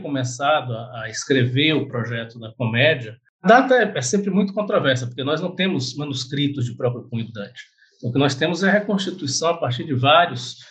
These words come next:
códices medievais, de vários manuscritos.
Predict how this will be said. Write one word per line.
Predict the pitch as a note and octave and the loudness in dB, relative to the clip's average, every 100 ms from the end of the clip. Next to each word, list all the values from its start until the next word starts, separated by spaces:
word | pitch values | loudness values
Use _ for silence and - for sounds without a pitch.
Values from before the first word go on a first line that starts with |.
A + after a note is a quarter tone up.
| - _ | -20 _
códices | C3+ C3+ B2 B2+ | 4 4 0 -2
medievais, | B2 A2+ A2+ A2 B2 B2+ | 0 0 -4 -2 0 0
de | B2 | -4
vários | A#2+ C#3 C3+ | -4 -4 -4
manuscritos. | C#3 C#3+ - A#2+ A2+ A#2 | -8 -8 -8 -2 -2 -4